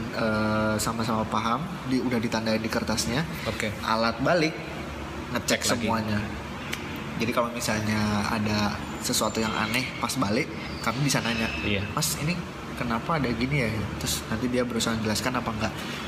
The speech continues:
Speaker 1: Biasanya ada customer yang tricky juga, gitu. <laughs> Ada yang, "Mas, aduh, maaf, Mas, saya tuh kemarin kayaknya buru-buru
Speaker 2: Ah.
Speaker 1: masukin ke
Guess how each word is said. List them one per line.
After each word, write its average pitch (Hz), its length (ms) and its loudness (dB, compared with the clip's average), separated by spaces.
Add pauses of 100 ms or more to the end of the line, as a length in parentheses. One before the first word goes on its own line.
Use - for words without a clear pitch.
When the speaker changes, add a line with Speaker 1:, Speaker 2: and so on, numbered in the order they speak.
(180)
Speaker 1:
Biasanya 120 680 2
ada 113 160 0
customer 117 420 2
yang 110 140 0
tricky 117 320 -4
juga, 123 640 4
gitu. 127 160 2 (400)
<laughs> - 340 -2
Ada 123 120 4 (100)
yang, 131 60 -2 (180)
"Mas, - 320 2
aduh, 156 320 2
maaf, 151 320 0
Mas, 165 160 4
saya 135 320 2
tuh 139 160 -2
kemarin 143 320 2 (560)
kayaknya 135 400 2
buru-buru 139 720 4
Speaker 2:
Ah. 117 220 4
Speaker 1:
masukin 127 400 0
ke 123 100 -2